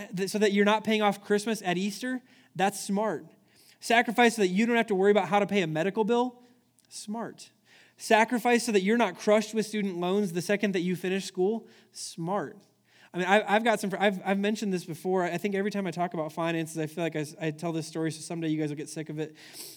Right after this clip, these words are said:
But I went, I went to, went to Bible school, and I, I have, uh,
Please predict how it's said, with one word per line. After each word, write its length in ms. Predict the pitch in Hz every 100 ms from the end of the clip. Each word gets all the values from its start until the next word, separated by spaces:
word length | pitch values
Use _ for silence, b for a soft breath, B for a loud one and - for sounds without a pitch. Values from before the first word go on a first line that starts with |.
| B
But 260 | 180 170 - _ _ _ _ _ _ - -
I 40 |
went, 200 | 214 226
I 40 | 185
went 160 | 214
to, 80 | 214
went 180 | 185 202
to 80 | 170
Bible 320 | 160 170 185
school, 400 | - 190 190 190 B B B
and 200 | 180 170
I, 220 | 175 175
I 80 | 180
have, 260 | 196 190 185
uh, 180 | 170